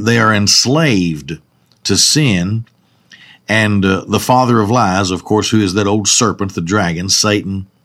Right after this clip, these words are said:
himself. This goes on until finally, finally, that crashing of the head proves effective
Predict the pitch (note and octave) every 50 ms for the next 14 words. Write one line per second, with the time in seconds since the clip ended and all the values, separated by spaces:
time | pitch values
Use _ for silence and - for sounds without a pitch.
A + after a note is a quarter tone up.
0 | _ _ - F#2 F#2+ F#2 - - A#2+ G#2 D#2 - - - - - - - - -
1 | - A2 C3+ F#3 F3+ - - D3 E3+ F3 E3+ D3+ C#3 D#3+ D3+ B2 G2 F2 F2 F2+
2 | G2+ A#2 A#2+ _ _ _ _ _ _ - - - - - - A2+ A#2 A2 - B2+
3 | A#2+ A2+ - - - - - F#3 F#3+ E3 B2+ G#2 F#2+ F2 F#2 G#2 B2 B2 B2 -
4 | _ _ _ _ _ _ _ _ _ _ _ _ _ - - - - - - A3+
5 | A3 - A2 E3+ A2+ E2+ C2+ - - _ _ _ _ _ _ _ _ _ _ _
6 | _ _ - _ _ - A#2 - B2 - - - - - C#3 D3+ E3 E3 D3+ -
7 | - D#3+ D3 C#3 C3 A#2+ B2 B2 A#2 C3 C#3+ C3 G#2 F2+ F2+ G2 G#2+ G#2+ G#2 G2+
8 | - - - - _ _ _ _ _ _ _ _ - - D3 D#3 D#3+ D#3+ D#3 C3+
9 | A#2 B2+ B2+ B2 - - D3+ C3+ B2 C3+ - F#2 F#2+ G2 G#2 G2+ G2